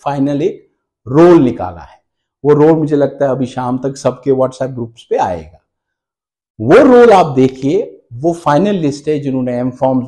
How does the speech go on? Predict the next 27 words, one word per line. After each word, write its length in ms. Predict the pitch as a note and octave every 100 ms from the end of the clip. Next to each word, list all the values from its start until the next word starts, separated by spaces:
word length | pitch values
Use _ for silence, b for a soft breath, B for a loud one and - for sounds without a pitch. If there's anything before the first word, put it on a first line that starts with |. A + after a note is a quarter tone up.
| B2+
भरे 200 | B2 B2
थे, 200 | C3 C3+
जिन्होंने 320 | A#2 A2+ A2+
ऑब्जेक्शंस 640 | A2+ A2+ - A#2+ - B2+
दी 200 | A#2+ B2
थी, 160 | A#2+ C3
जिन्होंने 300 | A#2+ A#2 A#2
कॉल 280 | A2+ B2 C#3
करके 280 | C#3+ C3+ C#3
अपने 280 | C3 B2 B2+
एपिक्स 360 | A2+ A#2 - -
डिटेल 340 | A2+ A#2 A#2
दिए 200 | A2 A2 A2+
थे, 180 | C#3+ - _ _ _ _ _ _ _ _ _ _ -
उस 260 | C4+ C4+
इन्फॉर्मेशन 680 | G3+ G3 E3+ D#3+ C#3 C#3 B2+
को 140 | B2+
देखिए। 680 | A2+ A2 A2+ - C#3+ A3 - _ _ _ _
वो 120 | C#3 D3
पूरे 280 | D3+ D#3 G#3 E3+ B2+
बीस 400 | E3 G#3+ G3+ -
पोलिंग 320 | D3 C#3 B2+
स्टेशंस 560 | - B2 A#2 B2 A#2+
का 140 | - F3
फाइनल 460 | - A#2 A2 A2+ G#2
रोल 320 | G2+ G2+ F2+
है। 140 | -